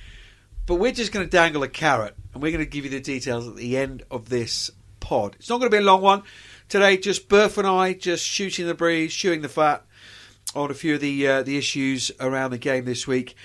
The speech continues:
And then next week, we're coming at you with a really, really big bang. So, yes, stay tuned to hear all about that next week. So where should we, uh, where should we start, Burf? Obviously, uh, it was announced post last week, or certainly our, our,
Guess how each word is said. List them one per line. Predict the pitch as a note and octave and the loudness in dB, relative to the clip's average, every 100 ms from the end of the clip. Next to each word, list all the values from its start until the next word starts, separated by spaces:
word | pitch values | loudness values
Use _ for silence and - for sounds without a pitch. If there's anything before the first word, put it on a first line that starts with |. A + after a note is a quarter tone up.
| - - | -20 -10
And | C#3+ | -6
then | D3 | -2
next | D#3 D3 - | -2 -2 -4
week, | C#3 | -2
we're | C#3+ | -2
coming | C#3 C#3+ C#3 | -4 -4 -4
at | C#3 | -4
you | C3 B2+ | -2 -2
with | C3 | 0
a | B2+ | 0
really, | C3 C#3 C3+ B2+ - | -2 -2 -2 -2 -4
really | A#2+ B2+ A#2 A2 - - | -2 0 0 -4 -8 -2
big | A#2+ A2 - - | -2 -4 -12 -6
bang. | C#3 B2 G#2+ G2 | -2 0 -2 -8
So, | G2+ - C3 B2 - - - - | -6 0 2 0 -6 -20 -20 -18
yes, | D3 F3 C3 - - | 4 4 6 2 0
stay | - G#3+ G3 | 0 2 2
tuned | F#3+ G#3 F#3 F#3 - - | 2 2 2 0 -4 -8
to | E3+ | -4
hear | E3+ F3 | 0 0
all | F#3+ F3+ F3 | 4 2 4
about | E3+ D#3 D#3+ | 2 2 2
that | D#3+ - - | 0 -4 -8
next | F3 F3 - - | -6 -6 -6 -12
week. | D#3+ A#3+ - - - - - _ _ _ _ _ _ _ _ | -4 -2 -2 -6 -16 -16 -20 _ _ _ _ _ _ _ _
So | - A#3+ | 6 8
where | C4+ B3 | 8 4
should | B3 | 0
we, | A#3+ A#3 | 2 4
uh, | A3 | 6
where | A#3 A#3 | 4 4
should | G#3+ | 2
we | |
start, | - - G#3+ D3+ - | -2 2 4 4 2
Burf? | D#3 E3 G#3 - - | 4 4 4 0 -6
Obviously, | A3+ G#3+ G#3+ A3 G#3+ G3 - - _ _ | -2 0 0 -2 -2 -4 -10 -20 _ _
uh, | F3+ F#3 F3+ | 0 0 0
it | |
was | E3 F3+ | -2 -2
announced | F3+ E3+ - - _ | -2 -2 -6 -14 _
post | - F#3+ - - | -2 0 0 -4
last | E3+ F#3+ D#3+ - | 4 4 4 0
week, | B2 C3+ - - - - - | -2 -4 -4 -14 -16 -20 -20
or | B2 G#2+ | -14 -12
certainly | - A#2 A#2+ | -8 -6 -4
our, | A#2 A2+ | -4 -4
our, | A#2 | -6